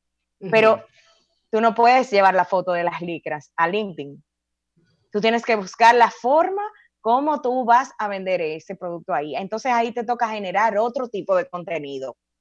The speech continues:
Speaker 2: Tú puedes ser la misma marca de licras hablando de la importancia del ejercicio en la productividad en el trabajo.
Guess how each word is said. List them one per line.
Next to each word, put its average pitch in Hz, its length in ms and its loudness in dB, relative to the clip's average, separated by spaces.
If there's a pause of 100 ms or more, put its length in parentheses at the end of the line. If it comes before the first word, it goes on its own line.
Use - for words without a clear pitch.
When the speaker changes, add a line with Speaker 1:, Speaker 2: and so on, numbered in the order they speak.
(360)
Speaker 2:
Tú 226 140 0
puedes 240 340 6
ser 185 320 2
la 190 220 4
misma 339 480 -2
marca 277 320 4
de 247 80 0
licras 196 600 -4 (320)
hablando 269 560 4
de 254 100 0
la 247 40 -2
importancia 214 960 -4
del 220 200 -2
ejercicio 214 600 -4
en 208 100 -6
la 202 120 0
productividad 196 560 -6
en 196 60 -6
el 202 120 -8
trabajo. 165 400 -6